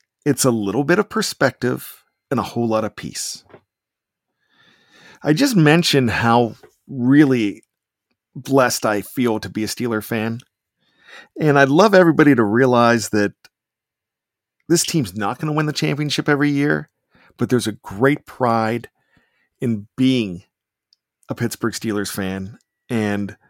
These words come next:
just realize how awesome it is to be one. And that team's going to win more Lombardis in our lifetime. So just remember that as well. As far as peace goes, man, this is not just for the Steelers, it's for the whole world.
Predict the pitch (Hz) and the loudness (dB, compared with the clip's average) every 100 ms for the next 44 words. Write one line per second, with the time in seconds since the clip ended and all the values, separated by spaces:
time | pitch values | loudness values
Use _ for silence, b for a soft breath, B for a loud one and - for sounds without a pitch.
0 | B B B 135 - 120 127 113 - 113 | B B B -6 0 4 6 4 2 -2
1 | 104 101 104 - 90 87 82 76 - - | -2 -2 -4 -6 -8 -8 -8 -10 -14 -18
2 | _ - 95 87 60 55 _ _ _ _ | _ -8 -6 -8 -10 -18 _ _ _ _
3 | b b b 113 120 - 131 107 - 107 | b b b -2 -2 -2 -4 -4 -4 -4
4 | 113 113 95 101 92 92 92 87 87 90 | -2 -2 -2 -4 -6 -6 -6 -8 -8 -6
5 | 87 80 - 80 82 69 71 - 95 52 | -6 -8 -10 -10 -10 -8 -10 -12 -14 -16
6 | - _ _ _ _ _ _ _ - - | -18 _ _ _ _ _ _ _ -14 -8
7 | 98 85 - 117 123 - 120 104 98 98 | -6 -6 -8 -4 -4 -4 -6 -4 -6 -8
8 | 98 87 87 87 82 87 67 55 _ _ | -10 -10 -10 -10 -12 -12 -14 -14 _ _
9 | _ _ B B B B B B 139 - | _ _ B B B B B B 0 2
10 | 185 175 135 - - 107 - - 95 92 | 6 8 6 4 -6 -6 -4 -4 -4 -4
11 | - - _ - 120 113 107 113 - 156 | -8 -12 _ -10 -2 0 0 -4 -4 -2
12 | - 165 120 - 143 135 120 123 - - | 0 -2 -2 -6 -4 -4 -2 -6 -8 -12
13 | 104 - 123 120 139 - - - 240 135 | -10 -8 -6 -6 -6 -10 -14 -4 0 0
14 | 95 101 78 82 104 110 | 0 -6 -6 -6 -6 -8